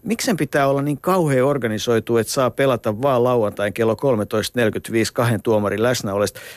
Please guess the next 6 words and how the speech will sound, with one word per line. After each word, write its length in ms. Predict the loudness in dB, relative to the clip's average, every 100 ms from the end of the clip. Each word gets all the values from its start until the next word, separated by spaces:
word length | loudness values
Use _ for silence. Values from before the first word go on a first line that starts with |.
| -10
Miksei 360 | -4 -2 0 2
voi 160 | 2
olla 120 | 2 0
ruutupaperi 880 | 2 0 0 -2 -2 0 2 2
jonkun, 400 | 2 2 0 -2 -2 -12 _
jonkun 520 | 0 0 2 0 0